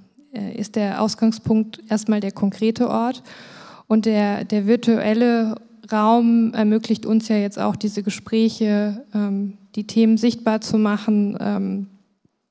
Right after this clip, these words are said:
diese Gespräche auch zu führen und das Wissen darüber, ähm, gemeinsam zu erörtern, die dann aber auch wieder rückführen in den ganz konkreten Ort, nämlich in Neuaubing. Ähm,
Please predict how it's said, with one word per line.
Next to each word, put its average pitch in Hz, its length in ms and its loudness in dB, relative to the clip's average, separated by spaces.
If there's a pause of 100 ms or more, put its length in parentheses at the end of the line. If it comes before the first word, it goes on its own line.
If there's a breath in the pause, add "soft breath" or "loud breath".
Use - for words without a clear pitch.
(120)
diese 220 680 0
Gespräche 233 520 0
auch 208 100 -4
zu - 180 -2
führen 254 380 2
und 208 120 0
das 208 180 -6
Wissen 220 260 2
darüber, 208 460 0 (640 loud breath)
ähm, 208 480 0
gemeinsam 220 500 2
zu 220 140 -2
erörtern, 220 800 0 (300 loud breath)
die 233 100 0
dann 220 220 4
aber 220 200 0
auch - 140 -6
wieder 208 220 0
rückführen 208 680 0 (240)
in 220 180 4
den 208 320 -2 (580)
ganz 220 240 2
konkreten 220 560 2
Ort, 190 440 -6
nämlich 208 280 -2
in 208 160 -2
Neuaubing. 202 640 0 (600 loud breath)
Ähm, 202 500 0